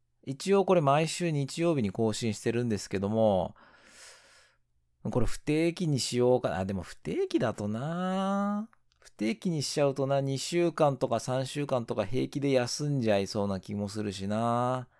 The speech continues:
うーん。そうなると、ノートの方で何も書けなくなった時に、うーん、書くものが、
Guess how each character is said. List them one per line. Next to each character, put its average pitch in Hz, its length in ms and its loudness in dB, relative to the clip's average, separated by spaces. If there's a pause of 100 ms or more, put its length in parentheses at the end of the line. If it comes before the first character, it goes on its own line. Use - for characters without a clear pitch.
(400)
う 107 40 -4
ー 113 40 0
ん。 104 960 0 (640)
そ 165 240 0
う - 20 0
な 185 140 4
る 156 100 -2
と、 107 540 4 (360)
ノ 131 720 0
ー 135 40 2
ト 131 120 2
の 110 100 4
方 110 200 0
で 101 160 0
何 110 260 0
も 120 200 0
書 120 100 -4
け 139 140 -2
な 117 100 2
く 113 100 -4
な 110 140 0
っ - 40 -14
た 98 120 -2
時 98 240 -4
に、 90 320 -4 (580)
う 101 80 -8
ー 104 220 -2
ん、 101 100 -6
書 107 80 -4
く 101 260 -2
も 98 160 0
の 101 120 0
が、 90 440 -2